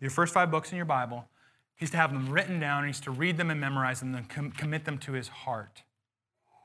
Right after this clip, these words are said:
Now, what does it mean, beginning of sin, then? Solomon, who dies in nine twenty-two, is the reason why there's two kingdoms. I have to keep going, "There's some in the north and some in the south, some in the north and some in the south." We're trying to track with that because Solomon was an idiot. Read Ecclesiastes. The guy's a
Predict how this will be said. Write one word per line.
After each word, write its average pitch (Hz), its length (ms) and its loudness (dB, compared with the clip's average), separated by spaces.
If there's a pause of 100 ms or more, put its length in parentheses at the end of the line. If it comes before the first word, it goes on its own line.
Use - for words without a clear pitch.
(680)
Now, 147 260 2 (120)
what 185 140 6
does 277 100 4
it 208 80 2
mean, 185 180 4
beginning 147 380 0
of 123 100 -4
sin, 147 340 -2
then? 104 260 -8 (160)
Solomon, 190 420 8
who 170 80 2
dies 156 280 4
in 147 60 -4
nine 156 200 4
twenty-two, 165 480 -2
is 127 80 -4
the 135 80 -4
reason 143 260 -2
why 131 140 2
there's 123 180 -4
two - 180 -4
kingdoms. 143 300 0
I 131 60 4
have 123 100 2
to - 60 -8
keep 120 80 -6
going, 127 120 -2 (200)
"There's - 120 -6
some 147 140 2
in 160 80 4
the 147 80 6
north 160 220 6
and 139 100 -4
some 170 160 2
in 165 60 4
the 160 80 0
south, 139 260 4
some 156 160 0
in 156 80 0
the 151 60 0
north 156 240 2
and 135 100 -6
some 160 120 0
in 151 40 0
the 139 60 -2
south." 123 260 2 (220)
We're 127 160 -6
trying 143 280 2
to - 60 -8
track 180 240 6
with 143 120 -8
that 131 200 -2 (220)
because 151 180 2
Solomon 220 420 8
was 139 120 -2
an 170 160 -6
idiot. 156 500 0 (400)
Read 220 200 8
Ecclesiastes. 160 920 4
The 156 80 0
guy's 185 340 8
a 117 140 -4